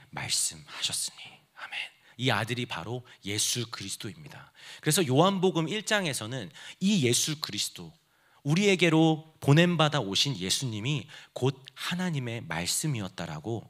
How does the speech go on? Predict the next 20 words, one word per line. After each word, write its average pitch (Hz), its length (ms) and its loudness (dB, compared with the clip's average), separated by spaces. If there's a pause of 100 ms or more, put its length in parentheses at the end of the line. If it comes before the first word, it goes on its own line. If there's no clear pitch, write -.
증언하고 82 800 -4
있습니다. - 540 -4 (360)
요한복음 123 420 2
일 151 120 2
장 127 300 -2
일 147 140 -4
절 123 300 -4
읽어드릴게요. 76 720 -10 (380)
"태초에 170 420 6
말씀이 113 540 0
계시니라. 80 640 -6 (220)
이 107 100 -4
말씀이 101 400 2
하나님과 143 440 2
함께 151 340 0
계셨으니 117 760 -2 (180)
이 151 100 4
말씀은 147 520 2
곧 160 180 2 (200)
하나님이시니라." 190 840 0